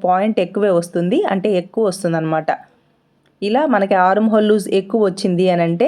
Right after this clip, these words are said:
చంక దగ్గర లూజ్ వచ్చేస్తుంది. కాబట్టి ఒక పావు ఇంచు పైకి మార్క్ చేసుకొని మళ్ళీ సేమ్ ప్రొసీజర్ అన్నమాట. సేమ్ ఈ లైన్కి టచ్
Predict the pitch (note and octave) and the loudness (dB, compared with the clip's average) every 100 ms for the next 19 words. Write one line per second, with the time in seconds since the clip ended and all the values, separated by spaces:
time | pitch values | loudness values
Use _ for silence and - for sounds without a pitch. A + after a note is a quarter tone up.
0 | F#4+ - F#3 F#3 F3+ E3+ A#3+ B3+ A3+ A#3+ | 0 -2 -2 0 0 2 0 2 2 4
1 | F#3+ F#3+ D#3+ - D#3+ D#3 D#3+ _ _ _ | 2 0 -2 -2 -4 -4 -6 _ _ _
2 | _ G3 F3+ F#3 F#3 G#4+ A#4+ _ _ _ | _ -2 0 0 0 -2 -2 _ _ _
3 | G#3+ A3+ G#3+ G3+ G3 G3 F#3 F#3+ F#3 F#3 | -2 0 2 4 4 2 -2 0 0 0
4 | G3 F3+ D#3+ D#3+ - F3 E3+ - A#3+ A#4+ | 0 0 0 -2 -2 -4 -2 -2 0 -2
5 | - _ _ - A3 A#3 A#3+ A#3 A#3 B3+ | -4 _ _ -4 -2 0 0 2 4 4
6 | A3+ F3+ E3+ D#3+ D#3+ D#3+ D#3 D#3 - - | 4 2 2 2 0 0 -2 -2 -6 -10
7 | _ _ _ _ _ - A3 G3+ F#3+ G3+ | _ _ _ _ _ -6 0 0 2 2
8 | G3+ F#3+ F#3+ F#3+ F3+ E3+ | 2 2 0 0 0 0